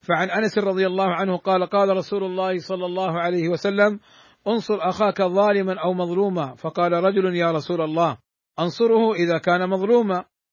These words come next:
أفرأيت إذا كان ظالما كيف أنصره؟' فقال صلى الله عليه وسلم:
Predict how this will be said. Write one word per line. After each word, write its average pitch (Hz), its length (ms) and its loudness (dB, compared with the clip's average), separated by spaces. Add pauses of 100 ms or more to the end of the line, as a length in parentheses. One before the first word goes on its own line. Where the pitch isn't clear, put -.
(120)
أفرأيت 233 440 4
إذا 185 260 4
كان 180 320 0
ظالما 190 440 2
كيف 233 260 2
أنصره؟' 208 500 0 (320)
فقال 170 420 -2
صلى 175 200 0
الله 175 340 2
عليه 165 280 0
وسلم: 170 520 -2